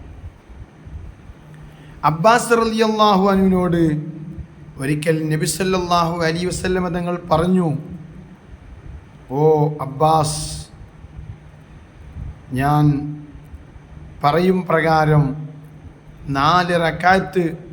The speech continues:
താങ്കൾ നിസ്കരിച്ചാൽ," നബി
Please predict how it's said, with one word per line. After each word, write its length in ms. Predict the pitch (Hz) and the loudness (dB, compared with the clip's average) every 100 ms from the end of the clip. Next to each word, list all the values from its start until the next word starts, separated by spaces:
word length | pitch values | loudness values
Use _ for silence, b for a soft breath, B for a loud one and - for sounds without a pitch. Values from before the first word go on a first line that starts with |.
| - - - - - - - - - - - - | -18 -20 -20 -20 -16 -16 -16 -18 -20 -18 -8 2
താങ്കൾ 400 | 147 175 175 165 160 | 2 4 0 0 -2
നിസ്കരിച്ചാൽ," 800 | 147 - 180 165 - 160 147 123 117 - - - - - - - - - - - - - - - - - - - - - - - - | -6 -2 -2 -2 -2 2 2 0 -8 -16 -20 -20 -20 -20 -20 -20 -16 -16 -18 -20 -20 -20 -20 -20 -20 -18 -14 -14 -14 -14 -14 -18 -12
നബി 120 | 135 | -6